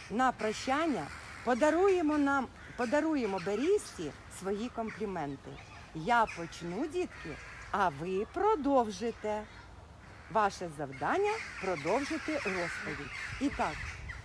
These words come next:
добрий день, подружко берізко,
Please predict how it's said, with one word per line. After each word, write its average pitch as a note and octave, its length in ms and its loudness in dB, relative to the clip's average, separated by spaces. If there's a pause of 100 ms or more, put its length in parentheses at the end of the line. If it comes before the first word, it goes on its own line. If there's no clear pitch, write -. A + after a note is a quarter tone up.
(160)
добрий F#4 440 4
день, B3+ 520 0 (360)
подружко C#4+ 640 2
берізко, A#3+ 760 0